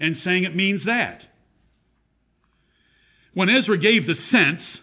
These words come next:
of the reading and caused understanding, he made distinctions not easily known either by reading or by dictionaries. He had to explain it.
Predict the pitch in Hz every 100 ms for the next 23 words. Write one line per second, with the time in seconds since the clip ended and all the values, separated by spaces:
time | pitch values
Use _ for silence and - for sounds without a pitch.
0 | _ - 170 160 165 226 147 165 143 139
1 | 175 190 196 - 202 190 165 - 202 196
2 | 131 117 151 - _ _ _ _ _ 185
3 | 175 180 220 170 170 - 254 - - 156
4 | 151 175 175 170 208 233 240 214 185 208
5 | 160 143 170 202 - _ _ _ 202 214
6 | 190 165 160 151 196 208 254 269 - _
7 | _ _ - 190 196 190 175 202 190 160
8 | 123 85 - - _ _ _ _ _ _
9 | _ - 240 214 214 180 175 - 190 180
10 | 127 87